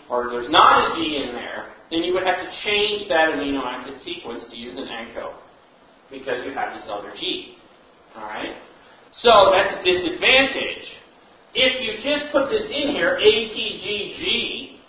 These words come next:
and then you went with the second codon, you would screw up the reading frame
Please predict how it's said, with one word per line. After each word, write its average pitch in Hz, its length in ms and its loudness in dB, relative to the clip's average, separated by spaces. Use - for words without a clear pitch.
and 143 120 0
then 226 360 4
you 196 160 -2
went 190 300 2
with 175 120 -4
the - 200 -12
second 247 440 2
codon, - 460 -6
you 170 200 0
would 175 300 0
screw 220 340 8
up 196 200 6
the 170 80 -2
reading 254 460 0
frame 127 540 -2